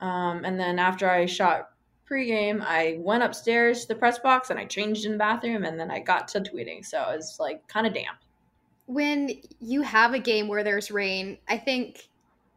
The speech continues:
Speaker 2: everyone's biggest fear is that their phone's gonna get wet or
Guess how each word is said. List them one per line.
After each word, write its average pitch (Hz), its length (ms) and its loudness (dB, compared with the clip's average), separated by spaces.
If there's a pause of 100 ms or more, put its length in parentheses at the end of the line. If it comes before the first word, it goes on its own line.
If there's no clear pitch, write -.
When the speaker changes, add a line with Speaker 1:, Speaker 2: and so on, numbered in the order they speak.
(600)
Speaker 2:
everyone's 247 520 2
biggest 208 380 0
fear 226 220 2
is 208 120 0
that 202 180 -4
their 208 120 2
phone's 196 420 -4
gonna 202 240 -2
get 185 280 -6
wet 180 480 2
or 165 300 -8